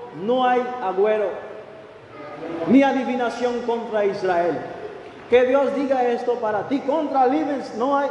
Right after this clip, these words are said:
agüero, contra Livens no hay adivinación, no hay brujería que funcione. Es tiempo de que podamos decir esto, contra mí no hay cosas que funcionen, no hay cosas que nos afecten.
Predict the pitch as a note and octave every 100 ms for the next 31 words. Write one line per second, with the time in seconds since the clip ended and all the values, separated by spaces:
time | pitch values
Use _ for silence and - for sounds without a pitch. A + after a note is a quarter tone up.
0 | - A3 G#3 A#3+ A#3+ G#3+ - - - -
1 | - B3+ C#4 C4+ B3+ D4 C#4 C4+ - -
2 | A#3+ C4 B3+ B3+ A3+ A3+ G#3+ A3 G3 -
3 | A3+ G3+ F3 - - F3 B3+ C#4+ B3+ A#3+
4 | B3 A#3 G3+ A3 C4+ A#3+ A3 G#3 G#3+ G3+
5 | G3 A#3 B3 G3+ - - - - - G#3+
6 | A3+ A3+ C#4 E4+ E4 C#4 B3+ A#3+ A3+ A#3+
7 | C4 B3+ A3 G3 A#3 A#3 A#3 - F3 -
8 | C#4 D4 C#4 B3 A#3+ G#3+ B3+ C#4+ - -
9 | - G3 B3 B3+ A3 G3 - B3+ C#4+ B3+
10 | A3+ G3+ - - G3+ - G3 F3+ D3+ -
11 | A3+ B3 F#3 - - - - B3 G#3+ G#3+
12 | - A#3 A#3+ A#3 G3+ - F#3 F#3 F3+ D3+
13 | - F#3+ - - -